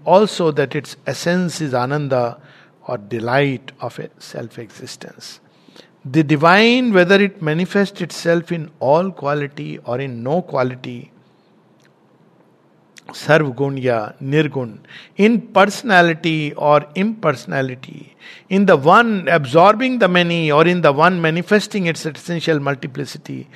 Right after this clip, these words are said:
is always in possession of self bliss and all bliss because it is always सच्चिदानंद।" यही अनुभव लोगों को मां श्री अरविंद के साथ होता था। अलग अलग लोग, भिन्न प्रकृति के लोग,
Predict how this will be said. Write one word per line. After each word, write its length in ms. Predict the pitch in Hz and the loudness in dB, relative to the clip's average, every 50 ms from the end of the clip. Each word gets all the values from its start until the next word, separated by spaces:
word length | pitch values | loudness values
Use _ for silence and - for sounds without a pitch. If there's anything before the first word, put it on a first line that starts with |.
| - - - - _ _ - | -20 -20 -20 -20 _ _ -6
is 200 | 143 127 - - - _ _ 175 | -6 -6 -6 -10 -16 _ _ 4
always 520 | 180 196 214 208 208 220 208 202 208 190 | 6 8 8 8 6 6 6 6 6 4
in 140 | 196 185 185 | 0 -2 -2
possession 520 | 180 - 160 156 156 170 147 - 165 160 | -2 0 0 0 0 0 -2 -2 -4 -4
of 160 | 151 147 151 151 | -2 -2 -2 -2
self 440 | 131 - - - 147 151 156 151 - - _ - | -4 -8 -4 0 2 2 2 0 -2 -8 _ -4
bliss 360 | 143 147 147 139 - - - - | 0 0 0 0 -2 -8 -10 -8
and 160 | 147 139 127 | -8 -6 -2
all 200 | 131 143 151 147 | 0 2 2 2
bliss 380 | 127 - 139 139 135 127 - - - - - - _ _ _ 135 | 0 -2 -4 -4 -4 -4 -6 -12 -20 -20 -20 -20 _ _ _ -16
because 480 | 127 - 156 131 131 135 131 123 123 123 | -14 -8 -4 -2 -2 -2 -2 -4 -6 -10
it 80 | - | -10
is 100 | 131 123 117 123 - 123 | -10 -12 -12 -12 -10 -10
always 360 | 123 120 117 113 123 127 127 | -10 -8 -8 -10 -10 -10 -10
सच्चिदानंद।" 960 | 127 - - 123 - - - - - - - - - - - - _ _ - _ _ _ _ _ _ _ _ _ _ _ _ 131 | -12 -12 -14 -14 -14 -14 -16 -16 -16 -14 -16 -16 -16 -20 -20 -20 _ _ -20 _ _ _ _ _ _ _ _ _ _ _ _ -8
यही 240 | 139 170 196 233 226 | -4 -4 -2 0 0
अनुभव 320 | 185 165 156 143 147 165 | 0 -2 -2 -2 -2 -2
लोगों 280 | 160 143 143 151 151 139 | -2 -2 -4 -4 -4 -6
को 180 | 131 180 196 | -6 -8 -8
मां 240 | 208 180 143 151 143 | -6 -4 -2 -2 -2
श्री 180 | 127 - 147 147 | -4 -6 -8 -8
अरविंद 280 | 127 131 135 131 117 | -8 -8 -10 -12 -14
के 80 | - 131 | -14 -14
साथ 320 | - - - - - - | -14 -14 -14 -16 -16 -20
होता 180 | - - - - | -20 -20 -20 -20
था। 280 | - - - - _ _ _ _ _ _ _ _ _ _ _ _ _ _ _ _ _ _ _ _ _ _ _ _ _ _ _ _ _ _ _ _ _ - - | -20 -20 -20 -20 _ _ _ _ _ _ _ _ _ _ _ _ _ _ _ _ _ _ _ _ _ _ _ _ _ _ _ _ _ _ _ _ _ -4 0
अलग 340 | - 226 254 277 277 247 | 2 4 6 6 6 6
अलग 320 | 254 240 233 226 220 202 180 | 6 6 8 8 6 4 4
लोग, 420 | 175 175 175 170 170 165 151 135 | 2 2 2 2 2 0 -2 -4
भिन्न 340 | 120 143 196 247 330 349 330 | 0 0 0 2 2 0 -2
प्रकृति 580 | 330 294 262 214 240 233 202 185 208 220 190 170 | 2 2 2 4 4 2 2 2 0 -2 0 0
के 100 | 175 165 | 0 -2
लोग, 480 | 165 156 151 151 147 139 139 147 - | 0 -2 -2 -2 -2 -4 -8 -12 -18